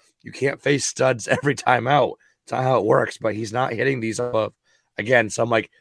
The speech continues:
nineteen-year-old low A guy. He's hitting them off of three major league pitchers. I forget who the fourth hit was off of. Maybe he had two off of Cavalli or, or, oh, no, the starter was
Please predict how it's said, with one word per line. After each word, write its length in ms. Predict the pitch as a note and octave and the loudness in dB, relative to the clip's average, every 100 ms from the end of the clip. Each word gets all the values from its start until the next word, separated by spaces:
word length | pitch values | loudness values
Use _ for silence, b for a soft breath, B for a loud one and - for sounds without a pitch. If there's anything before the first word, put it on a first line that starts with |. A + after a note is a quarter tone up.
| _ _ _ F3 - | _ _ _ -20 -8
nineteen-year-old 960 | A2+ A#2 - C3 B2 A2+ A#2 A#2 A#2 G2+ | -2 -2 -2 -6 -4 0 2 4 4 2
low 300 | A2 A#2 E2+ | 4 6 6
A 220 | A2+ C3 | 4 4
guy. 280 | A#2 F2+ G#2 | 2 2 0
He's 140 | G#2 | -2
hitting 180 | A#2 B2 | -4 -2
them 220 | A2+ A2 | -2 0
off 180 | A2 A2 | 0 2
of 180 | A2+ G2+ _ _ _ _ _ _ _ | 2 0 _ _ _ _ _ _ _
three 480 | - B2 C3+ C3+ | -6 -2 0 0
major 440 | A2 A2+ A#2+ A2+ A#2+ | 0 0 0 0 2
league 220 | A2+ G#2 | 2 2
pitchers. 240 | B2 - | -4 -2
I 60 | G#2 | -4
forget 200 | - C3 | -2 -2
who 100 | C3 | 0
the 80 | A2 | 0
fourth 280 | - A2+ - | 0 -2 -2
hit 140 | - | -8
was 120 | F2+ | -6
off 220 | F#2 F#2+ | -6 -2
of. 180 | G#2+ G2+ - b b b | -2 -4 -6 b b b
Maybe 200 | C3 C3+ | -4 -2
he 100 | B2+ | 2
had 180 | B2 - | 2 0
two 220 | - B2+ | -2 0
off 100 | G#2+ | 0
of 120 | F#2+ | -4
Cavalli 600 | - G#2 G#2+ G#2+ G#2+ G#2 | -2 4 6 6 4 2
or, 340 | G2 F#2+ G2 - _ _ _ - | 2 0 0 -4 _ _ _ 0
or, 240 | G#2 G2+ | 2 4
oh, 100 | C3 | 6
no, 160 | E3 A#2 | 6 4
the 180 | A#2+ | 0
starter 360 | A#2 C#3+ D3 B2+ | 2 4 6 6
was 240 | A#2 A#2 | 4 2